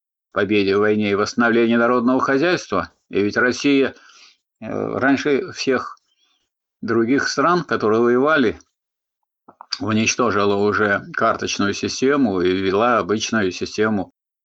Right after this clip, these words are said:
распределения. И быстро восстановила народное хозяйство. Уже, можно сказать, в пятидесятых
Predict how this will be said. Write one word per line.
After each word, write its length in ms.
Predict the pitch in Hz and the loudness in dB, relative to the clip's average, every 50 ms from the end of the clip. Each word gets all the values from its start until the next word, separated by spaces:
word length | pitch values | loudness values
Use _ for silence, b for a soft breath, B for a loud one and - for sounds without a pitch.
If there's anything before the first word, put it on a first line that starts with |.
| _ _ _ _ | _ _ _ _
распределения. 920 | - 92 - 87 - - 117 110 101 110 113 117 110 98 90 87 87 - - _ _ _ _ _ _ _ _ _ _ _ _ _ _ _ _ | -10 -8 -6 -6 -6 -4 -2 0 2 2 2 4 2 2 0 -2 -6 -12 -18 _ _ _ _ _ _ _ _ _ _ _ _ _ _ _ _
И 320 | - 107 104 104 104 104 92 - | -4 -2 0 2 2 0 0 -4
быстро 440 | - 104 117 170 170 - 151 147 147 | -4 0 0 0 0 0 0 0 0
восстановила 600 | 139 135 - - 143 143 143 147 147 135 131 127 | 0 0 0 0 0 2 2 2 2 2 2 2
народное 420 | 131 131 127 131 131 120 123 127 | 2 2 2 2 2 2 0 0
хозяйство. 560 | 123 - 127 120 135 147 156 147 - - 120 | 0 0 0 2 2 2 0 -2 -2 0 0
Уже, 280 | 104 101 95 92 110 110 | 0 0 2 0 0 2
можно 200 | 117 120 120 120 | 2 2 0 0
сказать, 280 | 110 - 127 120 120 117 | 0 0 0 0 0 0
в 40 | |
пятидесятых 920 | - 127 104 117 117 117 120 117 - - 120 110 - - - - - - | -2 -2 0 0 0 2 2 0 0 0 0 0 0 -2 -4 -4 -4 -6